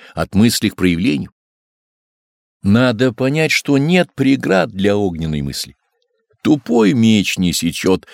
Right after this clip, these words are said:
так же и тупая незаостренная мысль. Оружие должно быть отточено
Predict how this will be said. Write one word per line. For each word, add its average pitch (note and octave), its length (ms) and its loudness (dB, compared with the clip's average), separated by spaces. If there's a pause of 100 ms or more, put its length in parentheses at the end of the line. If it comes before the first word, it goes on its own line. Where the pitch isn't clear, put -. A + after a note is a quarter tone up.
(200)
так E2+ 160 -4
же F#2 100 2
и - 40 0
тупая F#2+ 560 -2
незаостренная E2 720 -4
мысль. A#2 320 -2 (760)
Оружие G#2+ 600 2
должно G#2+ 320 0
быть A2 240 -2
отточено C3 920 -4